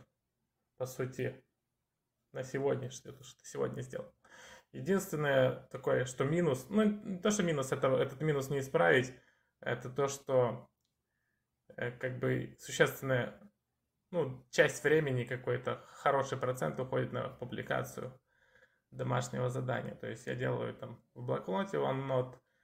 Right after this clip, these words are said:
э, потом мне приходится, э, всё это перекидывать, постить на сайт, э, с, со вставкой картинок, э,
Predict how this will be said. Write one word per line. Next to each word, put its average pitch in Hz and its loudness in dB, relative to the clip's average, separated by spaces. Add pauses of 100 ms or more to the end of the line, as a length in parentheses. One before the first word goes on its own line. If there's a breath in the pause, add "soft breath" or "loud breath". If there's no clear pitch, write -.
(340)
э, 117 -6 (680)
потом 123 -2
мне 123 0
приходится, 120 -4 (560)
э, 123 -10 (200)
всё 135 -4
это 123 0
перекидывать, 120 -6 (680)
постить 123 -6
на 123 -4
сайт, 170 0
э, 127 -2 (640)
с, - -12 (720)
со - -10
вставкой 127 -6
картинок, 127 -6 (800)
э, 123 -4